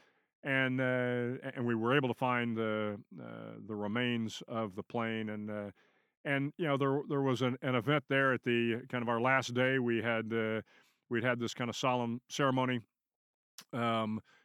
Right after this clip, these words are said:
where we had found, uh, some of the small pieces of the remains of the crew, and we, we buried 'em and, and paid our respects to these great, great, uh, naval officers and enlisted men that had perished in the crash.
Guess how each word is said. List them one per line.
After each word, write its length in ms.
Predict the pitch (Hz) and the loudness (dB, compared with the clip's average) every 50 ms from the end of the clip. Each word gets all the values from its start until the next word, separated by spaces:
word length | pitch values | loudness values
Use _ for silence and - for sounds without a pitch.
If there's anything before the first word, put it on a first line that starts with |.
| _ _ _ | _ _ _
where 360 | - 120 120 117 117 113 113 | -2 0 2 4 4 2 0
we 200 | 131 147 127 120 | 0 0 0 0
had 120 | 110 110 101 | 0 0 2
found, 500 | - 139 127 123 120 117 117 113 113 131 - - | 2 4 4 4 4 2 0 -2 -4 -6 -8 -8
uh, 400 | 120 110 107 104 104 104 104 107 117 - - | -6 -6 -4 -4 -4 -4 -6 -6 -8 -12 -12
some 300 | - - - 151 135 127 | -8 -2 0 0 0 0
of 220 | 120 113 101 95 | 0 -2 -4 -4
the 420 | 104 110 110 107 107 104 104 104 110 - _ - - - - | -4 -2 -2 -2 -2 -2 -4 -6 -8 -10 _ -18 -18 -16 -14
small 360 | - - 139 131 123 120 113 | -10 -6 -4 -2 -2 -2 -4
pieces 380 | - - 139 117 - 123 110 107 | -4 -6 -6 -6 -4 -6 -6 -6
of 120 | 113 101 | -6 -6
the 60 | 107 | -4
remains 460 | 110 107 110 113 113 113 110 110 101 | -4 -4 -4 -4 -4 -4 -4 -6 -6
of 60 | 110 107 | -6 -8
the 60 | 101 | -8
crew, 360 | - - 120 113 113 110 110 | -6 -4 -2 -2 0 -2 -2
and 100 | 101 104 | -2 -4
we, 200 | 110 110 107 95 - _ _ _ _ _ | -4 -4 -4 -6 -8 _ _ _ _ _
we 100 | 135 127 | -2 -2
buried 340 | 120 101 131 123 123 120 117 117 | 0 2 2 2 2 2 2 0
'em 120 | 113 113 | 0 -2
and, 240 | 110 110 107 110 120 - | -2 -4 -4 -6 -8 -8
and 360 | - 117 110 110 107 107 101 - | -8 -6 -6 -6 -6 -8 -6 -2
paid 180 | 139 139 123 | -2 0 2
our 100 | 123 117 | 2 0
respects 480 | 110 110 - - - 123 113 110 - - | 0 -2 -6 -4 -4 -4 -4 -4 -6 -8
to 100 | - 117 | -6 -4
these 200 | 107 110 107 90 | -2 -2 -4 -4
great, 320 | - - 123 123 123 123 - - | -4 -2 -2 -2 -2 -2 -4 -4
great, 300 | 120 120 117 113 113 - _ _ _ _ _ _ _ _ - | -2 0 0 0 -2 -6 _ _ _ _ _ _ _ _ -4
uh, 280 | 113 110 107 107 104 104 | -2 -2 0 0 0 0
naval 280 | 113 123 120 113 113 113 | 0 0 0 0 0 0
officers 440 | 117 113 - - - 117 110 98 | 0 -2 -2 -4 -4 -4 -4 -4
and 80 | 113 104 | -4 -6
enlisted 380 | 101 107 117 113 - - 113 110 | -4 -4 -4 -4 -4 -6 -6 -4
men 220 | 113 113 110 110 | -2 -2 -2 -2
that 160 | 107 107 95 | -4 -4 -4
had 160 | 104 98 92 | -6 -8 -6
perished 360 | - 127 120 113 110 104 - - | -4 -4 -2 -2 -2 -4 -6 -8
in 60 | 101 | -10
the 80 | 98 | -8
crash. 480 | - - 120 113 110 107 107 101 - | -6 -4 -4 -4 -2 -4 -6 -8 -10